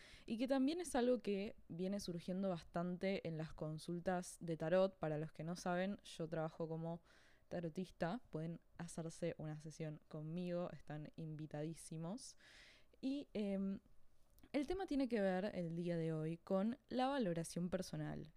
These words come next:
con el aprender a valorarme a mí misma. Me parece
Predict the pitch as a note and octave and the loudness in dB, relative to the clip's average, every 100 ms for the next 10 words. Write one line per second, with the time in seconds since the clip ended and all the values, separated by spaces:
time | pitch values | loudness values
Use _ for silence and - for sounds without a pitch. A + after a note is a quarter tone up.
0 | - F#3+ G3+ A3+ - F#3+ F3+ E3+ F3+ F#3 | -2 2 2 0 -2 -2 0 0 2 4
1 | F#3 G#3 - - F#3+ E3+ E3 D#3+ D#3+ E3+ | 4 4 2 -4 -2 0 0 -2 -2 0
2 | F3+ F3+ F3 E3 E3 E3 D3 D#3+ D3 - | -2 -2 -4 -2 0 -2 -2 -6 -6 -10
3 | - - - - - - - - _ - | -20 -20 -20 -20 -20 -20 -20 -20 _ -20
4 | - A#3+ C#4 D#4+ - | -2 4 6 6 2